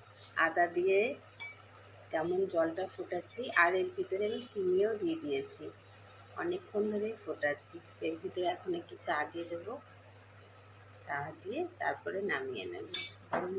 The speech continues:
গরম চা, যদি গলা ব্যথাটা একটু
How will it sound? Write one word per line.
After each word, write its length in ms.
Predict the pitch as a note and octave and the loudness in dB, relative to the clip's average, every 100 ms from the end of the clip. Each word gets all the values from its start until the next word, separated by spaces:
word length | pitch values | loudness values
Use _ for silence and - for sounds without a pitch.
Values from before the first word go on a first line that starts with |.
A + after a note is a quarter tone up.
| F3+ | 4
গরম 240 | E3+ E3+ E3+ E3+ | 4 4 -4 -6
চা, 120 | D#3 D3 - - - - - - - - - | -4 -4 -8 -20 -20 -20 -20 -20 -18 -16 -6
যদি 180 | E3+ F#3 F#3 | -2 2 2
গলা 200 | E3 E3 E3+ | 2 0 0
ব্যথাটা 340 | E3+ E3+ E3+ E3 | 0 -2 -4 -4
একটু 180 | - | -2